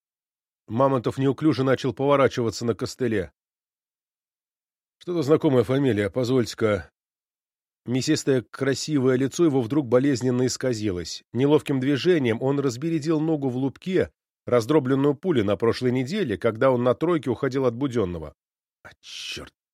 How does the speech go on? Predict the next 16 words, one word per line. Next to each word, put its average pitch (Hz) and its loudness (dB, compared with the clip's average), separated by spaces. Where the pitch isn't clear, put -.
пробормотал 104 -2
он. 69 -14
"А, 131 -10
чёрт! 104 -4
Можете 123 0
идти, 101 -8
подполковник!" 82 -12
Дундич, 175 0
откозырнув, 143 -2
сделал 139 4
чёткий 156 -4
полуоборот 139 0
и 135 -8
пошёл 143 -2
к 120 -8
двери. 90 -10